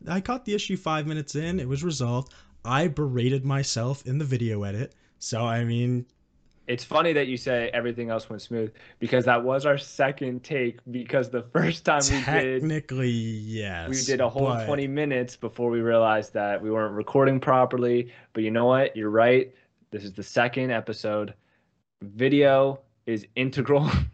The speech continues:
Speaker 2: <laughs> into our future here
Speaker 1: It's
Speaker 2: at
Speaker 1: true.
Speaker 2: B three T Sports and Bed Bath and Beyond. Uh,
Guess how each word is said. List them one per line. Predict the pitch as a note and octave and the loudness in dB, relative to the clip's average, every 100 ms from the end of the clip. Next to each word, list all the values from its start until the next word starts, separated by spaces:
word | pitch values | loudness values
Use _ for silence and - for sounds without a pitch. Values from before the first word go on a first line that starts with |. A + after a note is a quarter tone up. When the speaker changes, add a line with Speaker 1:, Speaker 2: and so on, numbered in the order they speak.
| _ _ | _ _
Speaker 2:
<laughs> | - C#3+ - B2+ | -20 -20 -8 -2
into | B2+ B2 A#2+ | -2 0 0
our | G#2 | 0
future | G2+ - C3 C3 D#3+ D#3+ D#3+ _ _ _ | -2 0 0 2 0 0 -2 _ _ _
here | - B2+ B2+ | 2 6 6
Speaker 1:
It's | B2 | 4
Speaker 2:
at | A2 F#2 | 0 0
Speaker 1:
true. | A#2 | -2
Speaker 2:
B | A#2 | 0
three | A#2 A#2 | 0 -2
T | A#2+ | -2
Sports | A2+ - A2+ A2+ - | -6 -2 -2 -2 -6
and | G#2+ G2+ | -6 -2
Bed | G#2+ G2 | -2 0
Bath | G#2+ G#2 | 0 0
and | G#2 | -4
Beyond. | G2+ G2+ G2+ G#2 G#2 - - - - | -4 0 0 -2 -4 -14 -20 -10 -2
Uh, | G#2+ G#2 G#2 | 2 2 2